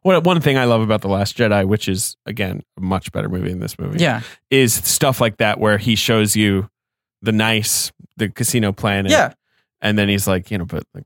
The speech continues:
Speaker 1: mm,
Speaker 2: Yeah,
Speaker 1: this is
Speaker 2: underneath.
Speaker 1: fucked up.
Speaker 2: Right.
Speaker 1: Right. Yeah. And then Benicio
Speaker 2: Yeah.
Speaker 1: del Toro shows up with his boots around his neck.
Speaker 2: Right. Which, look, that works
Speaker 1: Old
Speaker 2: better
Speaker 1: boots neck.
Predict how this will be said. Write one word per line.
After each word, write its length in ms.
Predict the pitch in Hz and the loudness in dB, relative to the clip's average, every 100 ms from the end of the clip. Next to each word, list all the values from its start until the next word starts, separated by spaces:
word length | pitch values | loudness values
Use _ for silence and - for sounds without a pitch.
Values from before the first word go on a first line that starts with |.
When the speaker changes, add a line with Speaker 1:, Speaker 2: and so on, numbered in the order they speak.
| _ - | _ -14
Speaker 1:
mm, 160 | 85 | -6
Speaker 2:
Yeah, 140 | 180 139 | -4 -2
Speaker 1:
this 0 | |
is 60 | 139 180 269 | 0 2 2
Speaker 2:
underneath. 180 | 165 | 2
Speaker 1:
fucked 240 | 90 82 - | -2 -6 -4
up. 180 | 107 - | -4 -2
Speaker 2:
Right. 180 | 175 127 | 0 0
Speaker 1:
Right. 180 | 85 - | 0 0
Yeah. 180 | 107 | 0
And 120 | 107 117 | 2 0
then 240 | 107 104 | 0 -4
Benicio 300 | 120 123 110 | -6 -2 0
Speaker 2:
Yeah. 80 | 113 107 | 2 0
Speaker 1:
del 100 | 104 | -2
Toro 300 | - 123 107 | 0 2 2
shows 260 | - 98 | 0 -2
up 120 | 98 - | -4 -4
with 100 | 95 | -6
his 100 | 92 | -6
boots 320 | - 127 - | -2 -2 -2
around 220 | 92 85 | -4 -6
his 120 | 90 | -8
neck. 320 | 85 82 - _ - | -10 -12 -14 _ -2
Speaker 2:
Right. 220 | 294 - | -2 -2
Which, 240 | 226 302 285 | -2 -2 0
look, 240 | 233 - _ - | 0 -2 _ 0
that 160 | 254 | 2
works 280 | 226 214 - | 2 0 2
Speaker 1:
Old 80 | - | 2
Speaker 2:
better 220 | 180 180 | 4 4
Speaker 1:
boots 240 | 180 139 - | 4 2 -2
neck. 300 | 90 - | -6 -8